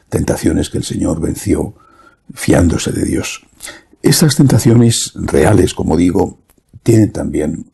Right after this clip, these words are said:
un contenido simbólico, una enseñanza. Por ejemplo, la primera.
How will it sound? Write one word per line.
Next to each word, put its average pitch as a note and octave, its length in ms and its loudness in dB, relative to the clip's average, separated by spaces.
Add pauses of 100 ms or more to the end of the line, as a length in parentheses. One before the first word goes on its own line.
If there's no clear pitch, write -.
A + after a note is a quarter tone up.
(140)
un - 200 -8
contenido D2 840 -4
simbólico, - 640 -4
una - 220 -2
enseñanza. - 760 -6 (1040)
Por F2 140 2
ejemplo, - 360 0
la - 160 -2
primera. D2+ 460 -4